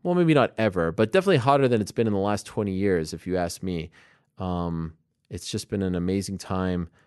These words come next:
for pro wrestling with A E W and, uh, W W E doing its thing. Uh, I, I'm gonna be at SmackDown on Friday at Madison Square Garden with my boys. I'm very excited about that. But that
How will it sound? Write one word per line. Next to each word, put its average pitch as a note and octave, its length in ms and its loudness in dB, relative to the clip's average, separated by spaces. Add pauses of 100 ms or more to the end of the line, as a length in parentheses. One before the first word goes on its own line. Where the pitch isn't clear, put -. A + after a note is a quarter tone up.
(200)
for F#2 240 -4
pro - 180 0
wrestling F#2+ 380 0
with E2+ 140 -2
A F2+ 60 0
E F#2 160 0
W G2+ 580 2 (540)
and, F2+ 440 -2
uh, E2+ 280 -2
W G2 240 -2
W F#2 240 0
E G#2 40 2
doing G2 220 2
its F#2+ 160 -4
thing. G2+ 180 -4 (240)
Uh, G#2 380 0
I, A2+ 40 -4
I'm A2 100 0
gonna G#2+ 160 2
be A2 120 4
at G2+ 60 2
SmackDown B2 760 2 (440)
on G2 840 2
Friday A2+ 800 2
at G#2 100 -2
Madison G#2 340 -2
Square G#2+ 220 -2
Garden G#2 300 2
with G#2+ 120 4
my G2+ 140 0
boys. G2+ 340 2
I'm F#2+ 80 0
very G#2 200 2
excited G2+ 260 0
about F#2+ 220 0
that. G2+ 180 0
But F#2+ 120 -2
that A2+ 260 0